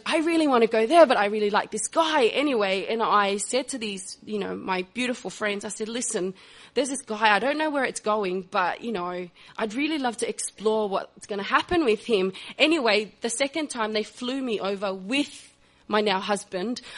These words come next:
I really praise God he's now my husband 'cause they spent money on this guy. But anyway, so we,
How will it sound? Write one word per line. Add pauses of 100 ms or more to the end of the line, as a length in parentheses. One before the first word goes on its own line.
(120)
I
really
praise
God
he's
now
my
husband
'cause
they
spent
money
on
this
guy.
But
anyway,
so
we,